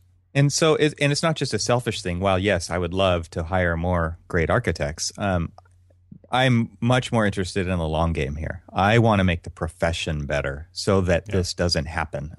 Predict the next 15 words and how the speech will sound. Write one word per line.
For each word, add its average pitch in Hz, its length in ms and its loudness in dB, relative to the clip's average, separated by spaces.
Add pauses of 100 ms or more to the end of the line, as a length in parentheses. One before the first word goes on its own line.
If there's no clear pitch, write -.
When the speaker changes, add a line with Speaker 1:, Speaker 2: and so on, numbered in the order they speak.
Speaker 1:
Um, 87 380 -2 (160)
th-, - 200 0
I 98 80 2
approach 101 480 -2
many 104 300 0
projects 76 440 -4
like 73 140 -8
this. - 240 -10
I'm 98 260 2
looking 87 440 -2
way 120 400 4
far 98 300 2
down 92 200 0
the 87 80 -4
road. 90 380 2